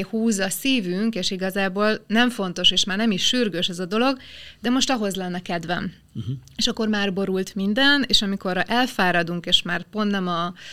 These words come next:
Speaker 1: flow állapotunkban vagyunk, na, akkor kerülünk a legnehezebb feladathoz, amit úgy próbáltunk odázni, tehát ez is az emberi
Speaker 2: Mert hiszen
Speaker 1: természetnek.
Speaker 2: tudtuk, hogy nehéz feladat, igen.
Speaker 1: Igen, az emberi természet vele járója. Én például nagyon figyelek arra, nekem is ki kellett tapasztalnom, hogy a,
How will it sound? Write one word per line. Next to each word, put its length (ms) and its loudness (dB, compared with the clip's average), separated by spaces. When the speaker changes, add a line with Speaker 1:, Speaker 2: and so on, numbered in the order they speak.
Speaker 1:
flow 220 4
állapotunkban 680 2
vagyunk, 280 2
na, 100 2
akkor 200 -2
kerülünk 460 -2
a 80 -6
legnehezebb 720 0
feladathoz, 760 -4
amit 300 -6
úgy 120 -4
próbáltunk 760 0
odázni, 760 0
tehát 180 -8
ez 100 -4
is 140 0
az 100 -6
emberi 280 -2
Speaker 2:
Mert 120 0
hiszen 140 6
Speaker 1:
természetnek. 340 2
Speaker 2:
tudtuk, 180 2
hogy 100 2
nehéz 220 0
feladat, 460 -4
igen. 160 -8
Speaker 1:
Igen, 180 2
az 120 2
emberi 260 4
természet 520 0
vele 260 0
járója. 680 4
Én 160 -2
például 220 2
nagyon 300 2
figyelek 480 -2
arra, 220 0
nekem 200 -4
is 100 2
ki 80 -2
kellett 320 -2
tapasztalnom, 720 -4
hogy 220 -2
a, 220 0